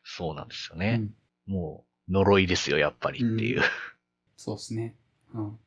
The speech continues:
Speaker 2: だからやっぱりあの、君の名はって明確に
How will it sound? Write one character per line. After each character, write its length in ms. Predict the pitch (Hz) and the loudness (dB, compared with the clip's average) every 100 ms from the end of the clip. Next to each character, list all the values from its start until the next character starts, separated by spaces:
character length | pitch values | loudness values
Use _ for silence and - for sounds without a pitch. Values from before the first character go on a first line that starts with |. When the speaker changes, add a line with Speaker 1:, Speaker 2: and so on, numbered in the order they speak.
| _ | _
Speaker 2:
だ 100 | 185 | 6
か 80 | 180 | 8
ら 60 | 143 | 8
や 60 | |
っ 60 | 151 | 6
ぱ 100 | 262 | 8
り 120 | 202 | 10
あ 80 | 139 | 10
の、 500 | 139 131 123 123 - | 6 4 2 0 -4
君 220 | - 285 359 | 6 10 12
の 120 | 339 | 12
名 120 | 320 | 12
は 100 | 330 | 10
っ 40 | |
て 80 | - | 10
明 220 | - 302 | 12 12
確 260 | 330 330 294 | 12 10 12
に 440 | 262 269 127 151 | 12 12 10 4